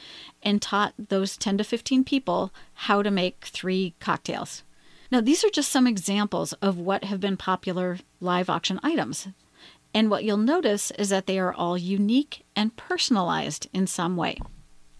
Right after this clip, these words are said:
If you're wondering how to determine whether an item is suitable for a live auction or, you know, possibly should go on your silent auction, there are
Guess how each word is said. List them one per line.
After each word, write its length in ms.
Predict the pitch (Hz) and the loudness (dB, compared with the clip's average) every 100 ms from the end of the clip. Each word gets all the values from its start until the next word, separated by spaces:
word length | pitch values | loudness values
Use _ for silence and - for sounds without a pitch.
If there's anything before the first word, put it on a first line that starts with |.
| - - - | -20 -20 0
If 180 | 262 330 | 2 4
you're 120 | 427 | 4
wondering 360 | 330 240 226 220 | 6 6 4 2
how 240 | 214 196 | 2 0
to 120 | 196 220 | 2 2
determine 640 | 208 208 208 180 180 180 | 0 -2 -2 0 0 0
whether 280 | 180 190 208 | 0 2 2
an 120 | 214 | 2
item 360 | - 185 185 | 0 0 0
is 220 | - 185 180 | 0 -2 -2
suitable 440 | - 208 196 190 | -2 0 2 0
for 360 | 175 180 165 - | -2 -4 -2 -2
a 120 | 165 | -4
live 320 | 170 269 330 | -2 0 2
auction 540 | 320 302 - 277 269 262 | 2 2 2 4 4 2
or, 420 | - 208 208 208 208 - - - _ _ _ | -2 0 2 0 -4 -14 -20 -20 _ _ _
you 160 | 214 180 | 0 0
know, 80 | |
possibly 460 | 165 202 196 202 196 | 0 0 0 0 0
should 220 | - 196 | 0 0
go 220 | 190 190 | 2 2
on 200 | 190 190 | 2 2
your 120 | 180 180 | 2 0
silent 560 | - - 381 349 190 | -4 -2 0 0 0
auction, 460 | - 151 - 156 170 - - - _ | -2 -4 -2 -4 -6 -10 -20 -20 _
there 280 | 208 208 - | 4 4 4
are 300 | 196 190 208 | 2 2 0